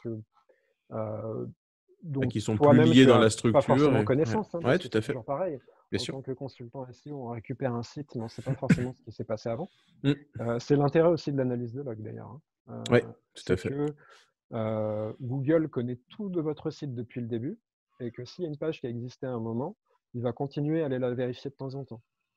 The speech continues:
Speaker 1: Et il va vous dire, « Au fait, euh, moi, je connais cette page. Toi, tu la connais peut-être pas, mais moi, je la
Speaker 2: Mm.
Speaker 1: connais. » Donc, euh,
Speaker 2: C'est
Speaker 1: euh,
Speaker 2: ça.
Speaker 1: si possible, fais quelque chose avec, quoi.
Speaker 2: Ouais.
Speaker 1: Euh, donc, pas, pas mal de quatre cent quatre, effectivement. On voit qu'il y a de
Speaker 2: Mm.
Speaker 1: la trois cent une, de la trois cent deux,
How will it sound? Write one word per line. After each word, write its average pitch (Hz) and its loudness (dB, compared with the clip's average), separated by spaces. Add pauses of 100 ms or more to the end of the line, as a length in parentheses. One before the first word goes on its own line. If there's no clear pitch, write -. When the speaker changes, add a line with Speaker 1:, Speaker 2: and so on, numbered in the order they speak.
Speaker 1:
Et 127 -8
il 120 -2
va 120 -4
vous 120 -2
dire, « 156 0
Au 127 -2
fait, 170 -4
euh, 123 -4
moi, 113 -4
je - -12
connais 147 0
cette - -6
page. 139 0
Toi, 135 -6
tu - -6
la 127 0
connais 120 -6
peut-être 117 -10
pas, 196 -10
mais 139 -10
moi, 127 -8
je 120 -8
la 127 4
Speaker 2:
Mm. 127 2
Speaker 1:
connais. » 127 -10
Donc, 127 -10
euh, 123 -6 (840)
Speaker 2:
C'est 120 -4
Speaker 1:
euh, - 2
Speaker 2:
ça. 120 0
Speaker 1:
si - -18
possible, 151 -2
fais 143 -2
quelque 131 -8
chose 127 -10
avec, 156 -8 (160)
quoi. 117 -18 (200)
Speaker 2:
Ouais. 143 4 (1500)
Speaker 1:
Euh, 120 -2
donc, 120 -6
pas, - 4
pas 180 4
mal 180 2
de 160 2
quatre 151 -2
cent 147 -8
quatre, 180 -2
effectivement. 147 -4
On - -4
voit 120 -2
qu'il 143 0
y 143 4
a - 0
de 135 -2
Speaker 2:
Mm. 120 0
Speaker 1:
la - -6
trois - 0
cent 131 -6
une, 143 -4
de 120 -2
la 120 -2
trois - -6
cent 135 -6
deux, 175 0